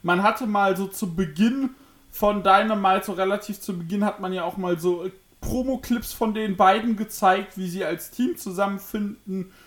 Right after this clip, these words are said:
und dann an so einer Tankstelle mit so Kampfsequenzen. Aber, äh,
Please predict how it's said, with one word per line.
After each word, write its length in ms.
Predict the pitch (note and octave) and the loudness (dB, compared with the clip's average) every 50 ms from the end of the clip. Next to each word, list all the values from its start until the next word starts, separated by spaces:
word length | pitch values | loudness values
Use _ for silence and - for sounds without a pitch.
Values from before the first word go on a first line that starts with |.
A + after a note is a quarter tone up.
| - - _ | -20 -20 _
und 120 | - F3+ F3+ | -4 -2 -2
dann 160 | F#3 F3+ - | -2 -2 -2
an 180 | F#3+ G3 F#3 E3+ | -2 -2 -2 -2
so 160 | E3 G3+ F#3+ | -2 -2 -2
einer 160 | F#3+ F3 E3+ - - _ _ _ _ F3 | -2 -2 -4 -8 -16 _ _ _ _ -18
Tankstelle 640 | - - G#3 A3+ B3+ B3+ - - - B3 A3+ A3 A#3 | 2 4 4 4 4 2 -2 -2 0 0 2 2 2
mit 160 | G#3+ G3+ F#3+ | 0 0 -2
so 80 | - F#3 | -6 -8
Kampfsequenzen. 1500 | - - G#3 G#3+ B3+ F4 - - - B3+ B3 - - - - G3 G#3+ A#3 C#4 D4 - - - B3+ C4 C#4 C#4+ E4 - - _ _ - _ _ _ - - - - - _ _ _ - | 0 4 4 4 4 2 -4 -6 -8 -8 -10 -10 -12 -8 -4 -2 -2 -2 -2 -4 -6 -6 -4 -4 -2 -2 -4 -6 -8 -14 _ _ -20 _ _ _ -20 -20 -20 -20 -20 _ _ _ 2
Aber, 520 | F#3+ - - F3 F#3 F3+ F3 D#3+ - - | 2 2 4 4 4 4 4 4 2 4
äh, 340 | E3 E3 D#3+ D#3 D3+ C#3+ | 4 4 6 4 4 2